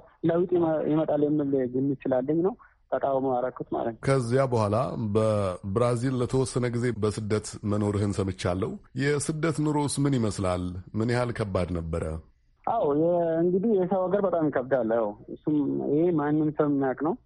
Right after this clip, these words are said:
Speaker 1: እዛ እኛ፣ እዛን ጊዜ እዛ ሲቀር ማንም ሰው የለኝም። እዛ አንድ ሰው የማያውቅ ሰው የለ-፣ አልነበረኝም። ብዙ ነገሮች ከበደኝ። ለጊዜ ቋንቋ አለ፣ ምን አለ።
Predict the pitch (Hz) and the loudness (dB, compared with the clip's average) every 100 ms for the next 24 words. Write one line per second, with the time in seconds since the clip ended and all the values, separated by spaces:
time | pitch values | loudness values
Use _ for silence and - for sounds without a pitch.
0 | _ - 202 208 202 214 220 175 156 160 | _ -4 0 2 2 2 2 2 2 2
1 | 165 160 156 180 190 220 220 - _ - | 2 0 2 2 2 2 0 -6 _ -4
2 | 165 185 180 - - - 196 226 214 214 | 0 0 -2 -8 -10 -4 -2 2 2 2
3 | 247 226 196 156 139 131 131 139 175 - | 2 2 2 2 2 2 0 0 0 -2
4 | - _ _ - 208 269 247 208 190 175 | -8 _ _ -6 -2 2 2 2 2 2
5 | 170 175 160 143 139 131 156 139 123 135 | 2 2 2 2 0 0 0 0 0 0
6 | 143 143 147 156 165 170 - - _ - | 0 2 2 2 0 -2 -6 -20 _ -2
7 | 170 202 226 170 160 170 - 151 131 120 | 0 2 2 2 2 0 0 -2 0 0
8 | 110 110 110 110 113 117 117 139 208 226 | 0 0 -2 -2 -2 -2 -2 -2 0 0
9 | 143 120 117 117 117 - - _ _ _ | 0 0 0 0 -2 -4 -10 _ _ _
10 | 113 123 139 156 151 151 156 151 151 151 | -2 0 0 0 2 2 2 2 2 2
11 | 151 147 | 2 2